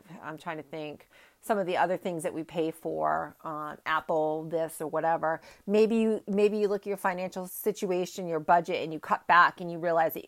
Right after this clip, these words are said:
"Oh, I'm gonna, by cutting this out, which I'm not really using, I'm gonna save ten dollars a month so I can put it towards that vacation that I really, really want." Um, is it to be the best version of yourself?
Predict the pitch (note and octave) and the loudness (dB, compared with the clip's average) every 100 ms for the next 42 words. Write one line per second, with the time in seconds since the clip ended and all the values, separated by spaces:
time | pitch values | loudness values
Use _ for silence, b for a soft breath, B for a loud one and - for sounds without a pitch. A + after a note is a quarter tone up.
0 | - A#3+ - B B B B D3 A3+ A3+ | 2 2 0 B B B B 0 0 0
1 | G3 F3+ E3+ - B3+ A#3 B3 A3 F3 D#3+ | 0 2 0 0 -4 -4 -2 4 4 2
2 | F3+ E3+ G#3 A3 A3+ G3 F#3+ G#3 F3+ E3 | 0 0 0 -2 0 0 0 -2 -2 -2
3 | E3+ F#3 F3+ E3 F#3+ F3+ - G3+ F#3 E3+ | -2 -2 -6 -2 -2 -2 -4 2 4 4
4 | E3 G3 F#3 - - F#3 F#3+ F3 A#3+ C4+ | 2 -2 -2 -4 0 0 0 -8 -6 -6
5 | - E3+ D3+ - - - D#3 E3 D#3+ D#3 | -4 -8 -6 -6 -6 -8 -12 -12 -10 -8
6 | D#3 E3 D#3+ D#3 C#3+ D3+ C3 C3 - - | -6 -4 -4 -6 -8 -8 -10 -10 -12 -16
7 | B B B B - G#3 G3 G3 A#3+ A#3+ | B B B B -2 2 2 4 4 4
8 | B3+ B3 C#4 C4 B3+ G3 G#3+ A3+ G#3+ G#3 | 2 -2 0 0 -2 -2 2 4 4 4
9 | G#3+ G#3+ A3 G#3 G3 C#4 C4+ - - | 2 2 -2 -2 -2 2 4 2 -4